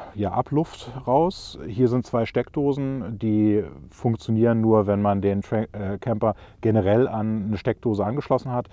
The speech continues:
Das heißt, der Sinn ist davon, dass man hier draußen irgendein Accessoire oder irgend-, irgendwas dran anschließt, wenn man sich draußen vor diesem Camper befindet. Den gibt es auch noch zu kaufen oder als Ausstattungsplus mit so einer Markise, die man an der Seite elektrisch ausfahren kann, hat der jetzt hier nicht.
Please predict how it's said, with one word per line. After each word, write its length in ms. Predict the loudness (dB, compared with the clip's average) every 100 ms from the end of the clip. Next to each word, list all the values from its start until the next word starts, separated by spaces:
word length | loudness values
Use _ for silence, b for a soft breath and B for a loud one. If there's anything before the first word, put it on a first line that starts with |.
| B B
Das 160 | -8 2
heißt, 200 | 4 6
der 80 | 4
Sinn 200 | 4 4
ist 220 | 2 0
davon, 260 | -4 -2 0
dass 160 | 0 0
man 120 | -2
hier 100 | -2
draußen 380 | 0 0 0 -2
irgendein 560 | -4 -2 -2 -2 -4 b b b b b
Accessoire 720 | -8 -4 -2 0 4 8 10 10
oder 200 | 8 4
irgend-, 260 | 2 2
irgendwas 880 | -4 -2 0 0 0 -2 -2 -6 -14 -8
dran 200 | -2 -2
anschließt, 440 | -2 -4 0 -2
wenn 100 | 0
man 100 | -2
sich 160 | -2 -4
draußen 440 | 0 0 0 -4
vor 240 | -6 2 2
diesem 220 | 2 -2
Camper 400 | -2 -2 0 0 B B -12
befindet. 500 | -2 2 4 4 2 B B B B B 4
Den 120 | 8
gibt 160 | 8 8
es 120 | 6
auch 120 | 6
noch 140 | 4 2
zu 100 | 0
kaufen 380 | 8 8 8
oder 120 | 4 4
als 140 | 4
Ausstattungsplus 1400 | 2 2 2 2 2 0 -4 -8 -8 0 6 6 4 -4
mit 180 | -4 -2
so 80 | 2
einer 120 | 4
Markise, 520 | 2 0 0 2 2
die 100 | 2
man 160 | 0 0
an 80 |
der 100 | 0
Seite 280 | 2 2 2
elektrisch 360 | 0 0 -4 -4
ausfahren 380 | -4 -2 -4 -4
kann, 220 | -4 -6
hat 100 | -2
der 140 | 0
jetzt 180 | 0 -2
hier 100 | -4
nicht. 260 | -4 -4